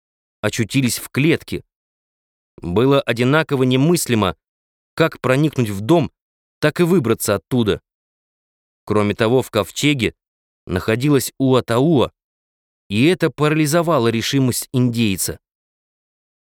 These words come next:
Чтобы избавиться, по крайней мере, от этой заботы, молодой вождь приказал девушке сесть в пирогу и присоединиться к дочерям Хаттера, которые, ничего не подозревая,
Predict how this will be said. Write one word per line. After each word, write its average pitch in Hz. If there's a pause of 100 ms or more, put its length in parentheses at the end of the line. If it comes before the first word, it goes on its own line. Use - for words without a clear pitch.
(120)
Чтобы 113
избавиться, 120
по 113
крайней 120
мере, 123
от 110
этой 110
заботы, 117 (720)
молодой 117
вождь 156
приказал 139
девушке 131
сесть -
в -
пирогу 120 (580)
и 123
присоединиться 135
к 117
дочерям 135
Хаттера, 117 (720)
которые, 127
ничего 135
не 120
подозревая, 123